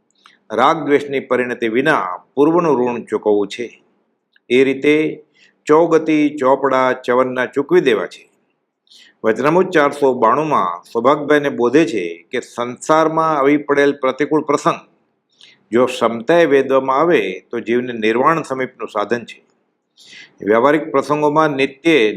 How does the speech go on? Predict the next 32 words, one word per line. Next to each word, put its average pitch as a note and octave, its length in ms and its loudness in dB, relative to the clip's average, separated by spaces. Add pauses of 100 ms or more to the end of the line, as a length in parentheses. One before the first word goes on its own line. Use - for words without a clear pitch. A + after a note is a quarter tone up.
નાટક A#2 300 -4
જેમ B2+ 360 0
ચિત્ર D3+ 400 -4
વિચિત્રપણું D3+ 680 -2
હોય A#2 220 4
જ D#3+ 40 -8
છે. - 320 -16 (600)
માત્ર C#3 520 0
કલ્પનાએ C3+ 540 -2
તેમાં C3+ 280 0
સુખ - 380 0 (800)
અને A2+ 160 -4
કલ્પનાએ C3 480 0
તેમાં B2 320 -4
દુઃખ D3+ 280 2
એવી B2 200 0
તેની A#2+ 220 -4
સ્થિતિ G#2 360 -8
છે. A#2+ 340 -10 (840)
અનુકૂળ D#3 460 2
કલ્પનાએ D3+ 420 -2
તે C3 100 -2
અનુકૂળ C#3+ 440 0
ભાસે A2+ 300 -2
છે F2 320 -12 (320)
અને A2 120 -8
પ્રતિકૂળ D3 560 0
કલ્પનાએ A#2+ 420 -2
તે A2 120 -6
પ્રતિકૂળ A2+ 480 -4
ભાસે F#2+ 340 0
છે. G#2 420 -2